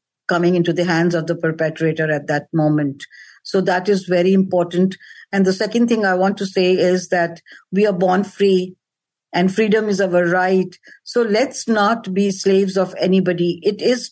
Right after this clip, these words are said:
doable. If I could get myself the freedom in such a difficult situation, I think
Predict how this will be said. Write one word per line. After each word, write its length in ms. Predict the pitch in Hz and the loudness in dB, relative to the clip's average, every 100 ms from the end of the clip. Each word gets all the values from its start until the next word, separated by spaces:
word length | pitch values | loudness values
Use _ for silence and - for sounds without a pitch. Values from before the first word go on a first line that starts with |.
| - | -2
doable. 640 | 202 202 180 190 202 202 - - _ - | 2 2 2 2 2 0 -8 -20 _ -4
If 180 | 185 - | -2 -2
I 300 | 165 196 214 - | -2 -2 -4 -2
could 380 | 233 190 - | -2 -2 -4
get 260 | - 196 190 | -2 -2 0
myself 680 | 190 180 175 190 190 190 - | 0 0 -2 -2 0 -2 -6
the 120 | 180 | -6
freedom 680 | 165 190 190 196 208 226 233 _ _ | -2 2 2 2 0 -4 -6 _ _
in 160 | 202 202 | 0 0
such 420 | - 185 190 190 - | 0 -2 -2 -6 -6
a 100 | 196 | -2
difficult 460 | 190 190 202 226 | -2 -2 -2 -4
situation, 760 | 220 208 214 220 208 233 240 240 233 - - | -4 -2 0 2 0 0 0 0 -4 -14 -6
I 120 | 180 | -2
think 320 | 190 208 226 | 0 2 0